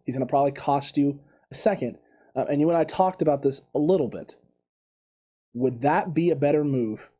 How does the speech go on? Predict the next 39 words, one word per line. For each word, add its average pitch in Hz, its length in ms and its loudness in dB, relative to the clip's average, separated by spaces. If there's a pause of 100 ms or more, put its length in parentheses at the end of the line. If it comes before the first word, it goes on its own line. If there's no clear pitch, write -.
(100)
if 147 120 -16
you 120 120 -2
could 123 240 -8
give 147 160 2
up 185 120 2
a 185 40 -2
second 156 280 0
round 151 220 -2
pick 120 220 -6
and 113 120 -6
get 120 100 -6
Stephon 131 360 -4
Gilmore 127 320 -2
for 131 100 -6
the 123 100 -4
Ram-, 107 300 -10
uh, 139 140 2
get 143 320 -2
from 143 140 2
the 135 80 0
Patriots, 127 360 -4
excuse 104 280 -10
me? 95 100 -16 (580)
Would 117 140 -2
that 156 220 2
be 170 140 4
a 151 40 2
better 139 240 2
move 135 240 0
than 123 140 -4
signing 131 400 -2
per 127 160 -2
se, 123 460 -4 (680)
just 127 160 -10
bringing 151 380 2
in 139 120 2
a 131 60 2
Richard 127 280 -2
Sherman? - 300 -12